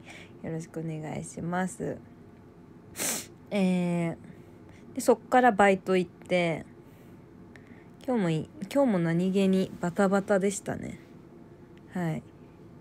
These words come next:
今日も何気にい-、頑張った日だと思います、一日。バタバタでしたけど、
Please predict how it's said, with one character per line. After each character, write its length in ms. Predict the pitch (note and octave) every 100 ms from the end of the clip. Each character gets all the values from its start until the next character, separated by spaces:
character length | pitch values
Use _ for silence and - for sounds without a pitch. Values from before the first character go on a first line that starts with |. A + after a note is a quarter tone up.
| - - - - - - -
今 180 | - C4+
日 60 | G3+
も 320 | F3+ F3+ E3+
何 340 | D#3+ E3+ F3+ F#3
気 140 | G3
に 320 | G3 G3 G3 - - - - - -
い-、 60 | F#3+ - - -
頑 240 | G3 G3+
張 80 | G#3
っ 20 |
た 220 | G#3 F#3
日 320 | E3 F3+ F3+
だ 120 | F3 E3
と 140 | D#3+
思 220 | D#3+ D#3+
い 80 | E3
ま 200 | E3 F3
す、 160 | - -
一 260 | F3 - D#3
日。 400 | D#3 - D#3+ - - - - - - - - - - - - - - - - - - - F#3+
バ 100 | F#3
タ 140 | F#3
バ 140 | F3+
タ 1080 | F3+ F3+ F#3 F#3 F#3 F#3 F#3 F#3 F#3 F#3 F#3 F3+
で 100 | F#3+
し 100 | -
た 140 | F3
け 160 | E3+ C#3
ど、 240 | D3 D3+